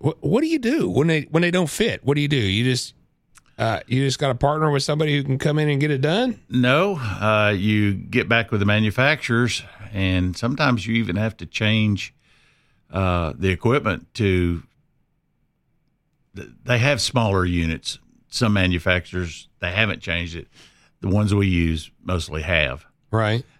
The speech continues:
Speaker 2: And you, you have, you just have to find something that'll fit. I mean, you gotta do the job.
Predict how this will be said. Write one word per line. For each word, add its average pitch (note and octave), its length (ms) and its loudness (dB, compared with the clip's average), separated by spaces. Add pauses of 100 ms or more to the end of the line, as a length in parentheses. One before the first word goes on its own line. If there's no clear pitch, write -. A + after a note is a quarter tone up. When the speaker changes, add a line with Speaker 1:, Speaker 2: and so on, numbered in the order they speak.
Speaker 2:
And F2 440 0
you, G2 160 -2
you G2+ 220 -2
have, G#2+ 180 -2 (200)
you D#2+ 120 -6
just G2+ 180 -4
have G2+ 160 -2
to - 60 -18
find G2 280 2
something F#2 340 -2
that'll E2+ 180 -2
fit. - 460 -4 (1080)
I E2 40 -4
mean, D2+ 160 -2
you D2+ 80 -6
gotta F#2+ 160 0
do D#2 180 -4
the C#2 100 -8
job. F2 460 0